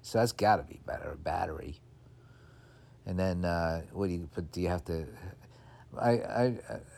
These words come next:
it's, uh, those electric cars, then you gotta charge 'em up. My brother's got an all-electric car, and he's like, "Oh, it's great, yeah, we just drive, and then we stop at a rest stop for, like, forty-five minutes." I'm like, "Well, that's, whew,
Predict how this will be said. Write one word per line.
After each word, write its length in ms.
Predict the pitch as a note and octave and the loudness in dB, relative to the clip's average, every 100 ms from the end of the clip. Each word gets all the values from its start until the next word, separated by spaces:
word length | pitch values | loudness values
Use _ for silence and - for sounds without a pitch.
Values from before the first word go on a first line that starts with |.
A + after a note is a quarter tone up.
| - | -10
it's, 320 | G#2 - - | -6 -2 4
uh, 400 | A2 G2 F#2+ F#2 E2 - - | 6 8 6 4 -2 -12 2
those 220 | A#2 G#2 | 4 6
electric 360 | A2+ B2+ - - | 6 6 4 4
cars, 360 | D3 A2+ E2+ | 8 8 6
then 120 | G2+ | 2
you 80 | G2+ | 2
gotta 220 | G2+ F#2+ E2+ | 2 2 0
charge 380 | - A2+ G2+ | 2 4 4
'em 140 | F#2 F#2 | 4 0
up. 220 | E2+ - - - - - - | 0 -4 -18 -20 -20 -20 -4
My 80 | G#2 | 2
brother's 360 | G2 C#3 A2+ | 8 8 8
got 200 | F#2 F#2+ | 6 2
an 120 | E2 G2 | 2 2
all-electric 460 | F#2+ F#2 F2+ E2+ | 2 2 -2 -6
car, 260 | - G2+ E2+ | 0 2 4
and 100 | F2 | 2
he's 120 | F2+ | -2
like, 140 | A#2 | 4
"Oh, 100 | G#3 | 8
it's 120 | E3 - | 8 6
great, 260 | E3 C3+ | 6 6
yeah, 180 | A#2+ A2+ | 8 6
we 120 | F#2 | 4
just 140 | G2+ - | -2 0
drive, 260 | A2+ A#2 | 4 4
and 80 | A2 | 4
then 60 | A2 | 0
we 80 | |
stop 380 | G2 - G#2+ G2+ | 0 4 4 4
at 80 | G2+ | 2
a 140 | F#2 - - - - - - - - - | 0 -2 -12 -20 -20 -20 -20 -20 -8 6
rest 220 | C3 C#3 | 6 6
stop 340 | - G2 F#2+ - | 4 4 4 2
for, 200 | - G#2 | -2 2
like, 220 | F#2 - | 2 0
forty-five 640 | - G2+ F#2 E2 F2+ E2+ | -4 0 0 0 0 2
minutes." 480 | E2 E2 G2+ - - | 0 -2 -2 -6 -6
I'm 80 | A2 | -4
like, 340 | G2+ F2+ E2 | -2 -4 -6
"Well, 160 | A2 G#2+ | -6 -2
that's, 480 | C3 D#3 - - - - - - - - - - - - - - - - | -2 -2 -6 -10 -14 -20 -20 -20 -20 -20 -20 -20 -20 -20 -20 -20 -16 -6
whew, 280 | D#3 B2+ | -4 -2